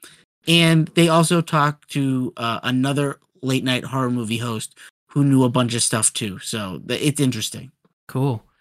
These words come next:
Speaker 2: Well, I look forward to checking out. And, um, on the topic of A M C Plus, uh, I have not subscribed yet. I plan on doing a free trial to, uh,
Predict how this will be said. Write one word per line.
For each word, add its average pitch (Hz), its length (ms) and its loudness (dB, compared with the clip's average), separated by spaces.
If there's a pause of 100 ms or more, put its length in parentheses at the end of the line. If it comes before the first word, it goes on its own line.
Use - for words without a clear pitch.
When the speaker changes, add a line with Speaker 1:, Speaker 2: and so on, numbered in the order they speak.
(480)
Speaker 2:
Well, 143 300 4
I 147 120 4
look 151 160 4
forward 143 260 4
to 131 80 4
checking 127 340 4
out. 120 260 6
And, 110 360 0
um, 110 380 0 (340)
on 131 140 2
the 135 80 2
topic 151 420 0
of 113 340 -2 (140)
A 120 160 0
M 117 140 -2
C 107 200 -2
Plus, 110 680 -4
uh, 113 40 0
I 104 280 2
have 143 180 2
not 143 180 4
subscribed 107 480 -2
yet. 101 200 -2
I 101 80 -6
plan 104 240 -4
on 101 100 -2
doing 104 220 -2
a 104 40 -6
free 107 180 -6
trial 101 500 -2
to, 98 400 -4
uh, 98 200 -4